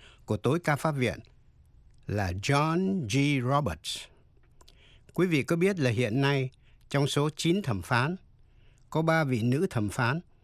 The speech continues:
đang tại chức tại tối cao pháp viện Hoa Kỳ? Do you know the names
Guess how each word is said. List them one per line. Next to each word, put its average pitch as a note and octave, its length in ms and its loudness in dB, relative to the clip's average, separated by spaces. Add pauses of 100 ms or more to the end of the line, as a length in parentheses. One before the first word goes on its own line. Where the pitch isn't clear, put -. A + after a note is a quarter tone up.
(140)
đang C3+ 300 2
tại G#2 220 -4
chức A3 200 -2 (460)
tại F#2+ 180 -2
tối C3+ 180 0
cao C3 160 2
pháp D3+ 140 -4
viện B2 200 -2
Hoa B2 140 0
Kỳ? D2+ 260 -6 (1400)
Do G#2+ 160 0
you F3+ 240 4
know D#3+ 260 4
the D#3 80 4
names C#3 600 2